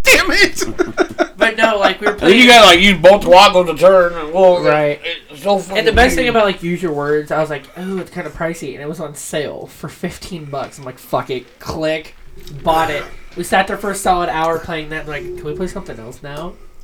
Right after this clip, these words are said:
Speaker 2: I'm like, "What else do you wanna play?" Then we play Gang Beast. First of all, I've never seen so much hostility when it came to Jaws. It's unbelievable.
Speaker 1: Like, you know what game I played recently?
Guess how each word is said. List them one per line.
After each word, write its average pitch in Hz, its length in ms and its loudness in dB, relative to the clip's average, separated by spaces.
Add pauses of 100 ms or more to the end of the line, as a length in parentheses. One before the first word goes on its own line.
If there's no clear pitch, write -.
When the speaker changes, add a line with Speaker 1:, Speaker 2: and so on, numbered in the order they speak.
Speaker 2:
I'm 151 60 -14
like, 156 220 -10
"What 180 100 -6
else 190 140 -4
do - 80 -10
you 185 40 -4
wanna 156 140 -10
play?" - 380 -10
Then 180 220 -6
we 294 80 -6
play 247 180 -4
Gang 165 340 -8
Beast. 120 380 -14 (420)
First 294 380 2
of 180 120 4
all, 139 320 -2 (300)
I've 277 220 4
never 247 160 0
seen 208 240 -10
so - 280 -2
much 262 220 0
hostility 208 720 2
when 156 160 -6
it 156 120 -10
came 208 240 -4
to 156 100 -2
Jaws. 175 560 4
It's 147 140 -8
unbelievable. 147 720 -8 (1120)
Speaker 1:
Like, 139 180 -6
you 156 120 -4
know 196 100 0
what 120 100 -4
game 123 240 -6
I 123 60 -8
played 123 260 -8
recently? 120 480 -8